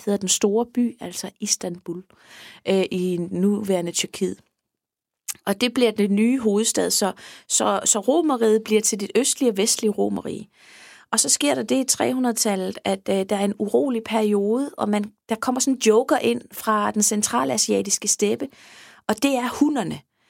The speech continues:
øhm, som, som har en helt anden måde at kæmpe på. De er et rytterfolk, som er me-, og nomadefolk, som er meget mobile. Du skal forestille jer, at mændene, de rider på de her heste og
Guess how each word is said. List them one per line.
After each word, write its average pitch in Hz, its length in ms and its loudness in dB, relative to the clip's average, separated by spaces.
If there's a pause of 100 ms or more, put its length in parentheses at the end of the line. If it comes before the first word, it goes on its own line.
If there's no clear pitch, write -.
(320)
øhm, 185 680 0
som, 202 520 0
som 214 220 0
har 240 240 -2
en 233 80 -4
helt 285 280 2
anden 233 180 2
måde 208 160 0
at 226 80 -4
kæmpe 220 260 -2
på. - 240 -8 (100)
De 220 180 2
er 202 120 0
et 190 160 0
rytterfolk, - 540 -2 (480)
som 226 220 2
er 214 60 0
me-, 196 220 0
og 180 100 2
nomadefolk, 185 640 0
som 214 160 0
er 208 40 4
meget 202 360 0
mobile. 254 540 -2
Du - 340 -20
skal - 140 -8
forestille 226 420 2
jer, 180 80 -2
at 180 60 -2
mændene, 226 380 2
de 202 200 0
rider 233 240 2
på - 120 -16
de 202 80 -8
her 208 180 -2
heste 202 540 0
og 165 240 0